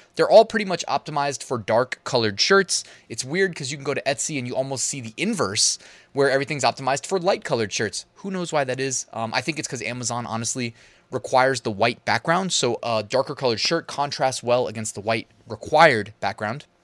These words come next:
And obviously in Amazon merch, we can't even edit our listing images anyways. Uh, the first shirt, it's, you know, <laughs> I wouldn't sell that design, but it is kind of reminiscent of Pac-Man, isn't it? So, um, that's obviously probably why it's doing so well, 'cause it's something that a lot of people would recognize.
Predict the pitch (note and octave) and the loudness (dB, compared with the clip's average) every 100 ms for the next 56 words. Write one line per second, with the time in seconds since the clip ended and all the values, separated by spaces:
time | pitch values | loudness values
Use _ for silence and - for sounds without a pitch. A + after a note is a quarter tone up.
0 | _ _ _ _ - C#3 A#2+ B2 C3 C#3+ | _ _ _ _ -14 -8 -2 -2 -2 -4
1 | A#2+ A#2 A#2 A2 G#2+ G#2+ A2+ - A#2 A2 | -6 -6 -6 -6 -6 -8 -10 -8 -8 -8
2 | G#2 G#2+ A2 G2+ G2+ - - - - - | -8 -6 -4 -6 -6 -12 -20 -20 -20 -20
3 | _ _ - E3+ E3 C#3+ C3+ A#2+ - B2+ | _ _ 0 0 0 -4 -4 -4 -4 -2
4 | B2 A#2 A2+ - - - B2 B2+ C#3+ G#3+ | -2 -2 -4 -8 -12 -2 0 0 0 2
5 | A3+ - G#3+ G#3 D3+ D#3 - D#3 A2+ - | 2 4 4 2 0 0 0 0 -2 -4
6 | - - - - E3+ G#3 F3 - E3 D#3+ | -10 -16 -2 2 4 4 2 2 4 0
7 | - D#3 D3 D3 B2 A#2 A#2+ C#3+ C3 - | 0 -2 0 -2 -2 -4 -2 -4 -6 -4
8 | C3 A#2 A#2+ A#2+ A#2+ B2+ A#2+ G#2+ G2 - | -4 -2 -4 -4 -4 -4 -4 -4 -4 -2
9 | C#3+ - G2 F#2+ G#2 B2 D#3+ - - B2+ | -2 0 -6 -8 -8 -6 -6 -6 -2 0
10 | A2 G2 G2 G2 - C3 A#2+ C3 B2+ B2+ | 0 -2 -6 -8 -6 -4 -2 -2 -2 -4
11 | A2+ B2 A#2+ A#2 A2+ - C3 A2+ G#2 B2+ | 0 0 2 2 2 -2 -4 -2 2 6
12 | C#3 C3+ A2+ G#2+ B2+ A#2 A2+ G#2 G#2+ G#2+ | 6 4 -4 -6 -6 -6 -6 -4 -2 -2
13 | A2 G#2+ G#2+ G2 G#2+ - G#2 G2+ G2 | -4 -6 -4 0 -2 -2 -6 -4 -4